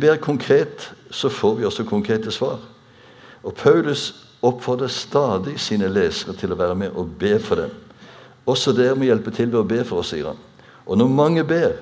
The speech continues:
vil takken for den nådige hjelp vi får, stige opp fra manges munn.» Og som jeg har sagt tidligere, vi takker Gud for det han gjør,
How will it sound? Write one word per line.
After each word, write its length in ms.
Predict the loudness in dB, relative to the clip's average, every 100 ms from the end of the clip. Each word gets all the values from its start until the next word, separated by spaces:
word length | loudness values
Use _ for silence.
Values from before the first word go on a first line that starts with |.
| -4
vil 180 | -4 -2
takken 440 | -2 -4 -2 -4 0
for 200 | 0 2
den 200 | 2 2
nådige 440 | 4 4 2 -2
hjelp 300 | 0 0 -2 -6
vi 160 | -6 -6
får, 280 | -6 -6 -4
stige 480 | -8 -8 -8 -8 -10
opp 160 | -12 -14
fra 200 | -12 -6
manges 560 | -4 -2 -4 -4 -10 -10
munn.» 300 | -6 -6 -6 -10 -20 _ _ -20 -20 -20 _ -20 -20 -20 -20 -14 -8
Og 60 |
som 100 | 0
jeg 60 | 2
har 80 | 4
sagt 220 | 4 2
tidligere, 340 | 2 2 2 0
vi 120 | -2
takker 320 | -2 -2 -2
Gud 160 | -4 -2
for 100 | 0
det 120 | 0
han 80 | 2
gjør, 300 | 2 2